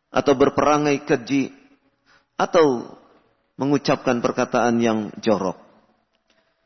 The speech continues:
Larangan ini pada bulan Ramadan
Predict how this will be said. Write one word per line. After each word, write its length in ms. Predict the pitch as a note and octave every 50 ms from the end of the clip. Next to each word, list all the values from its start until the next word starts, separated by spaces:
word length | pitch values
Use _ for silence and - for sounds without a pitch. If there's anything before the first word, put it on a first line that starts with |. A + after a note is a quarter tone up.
| _ _ _ _ _ _ _ -
Larangan 480 | C3 D3 D3 F3 A#3 A#3+ A3+ A3 G#3
ini 400 | D#3+ F3+ F3+ F3 D#3+ D3+ D3+ D3+
pada 240 | - C#3+ C3+ C3 C3
bulan 320 | A#2 B2 D3 D3+ D3+ C#3 C3+
Ramadan 640 | C3+ B2 A#2 A#2 A2 G#2+ A#2+ B2 B2+ C3 C#3 C3+